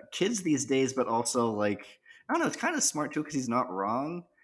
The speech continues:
Uh, I wish I remembered the specific scene, but there was, like, another guy, old guy he's talking to,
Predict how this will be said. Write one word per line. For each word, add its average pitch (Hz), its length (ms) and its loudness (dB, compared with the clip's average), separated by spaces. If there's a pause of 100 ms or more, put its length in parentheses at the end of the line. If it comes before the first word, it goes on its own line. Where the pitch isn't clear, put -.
(400)
Uh, 117 360 4
I 123 80 2
wish 165 200 -2
I 160 40 2
remembered 135 340 2
the 110 80 -2
specific 127 340 -2
scene, 127 120 0
but 127 80 4
there 147 80 6
was, 143 60 2
like, 143 120 2
another 127 260 4
guy, 113 300 2
old 113 220 2
guy 104 160 2
he's 101 140 -2
talking 101 440 -2
to, 92 360 -2